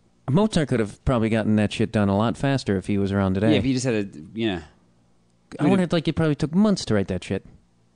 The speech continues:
Speaker 2: Actually, yeah, but those guys were so fast, they could just, and they could hear all the parts in their head, and they just write, I mean, they're
Speaker 1: That's called crazy.
Speaker 2: That's, like, some other thing. I don't know what that is.
Speaker 1: I wonder if there's any, you don't hear about these people anymore who are just, like, mad geniuses,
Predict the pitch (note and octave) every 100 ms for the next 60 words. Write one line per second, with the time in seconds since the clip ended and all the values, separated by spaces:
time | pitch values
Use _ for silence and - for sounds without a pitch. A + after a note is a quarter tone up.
0 | - E3 D3 B2 A2+ C#3 C3 A2+ F#2+ F2
1 | G2+ - E2 E2+ - G2 F#2 E2+ - -
2 | - - F#2+ F2 F2 - - - A2+ A2+
3 | F2+ F#2 F#2+ - F2+ F2+ E2+ D#2 D2+ A2
4 | A2 G#2+ F#2+ E2+ E2 D#2+ - D#2+ - E2+
5 | D#2+ E2 D#2 _ _ - _ - B2+ -
6 | G2 A2 G2+ F2+ F2 - F#2 - E2+ -
7 | F2 E2 D#2+ D2+ C#2+ D2 E2+ _ D#2+ E2+
8 | D#2+ D#2 D2 D#2 D2+ D2+ - - _ _
9 | _ _ _ _ _ _ _ - C3 F#3
10 | F#3 E3 C#3 D3 B2+ - C3+ D#3 F#3 -
11 | B2 F3 F#3+ D#3 G#2+ G2+ G2 G#2 G2 G2+
12 | G2+ G2 F#2+ G2+ G2 G2+ G2+ F#2+ - G#2+
13 | A2 G#2+ G#2+ C3 B2+ - F2+ -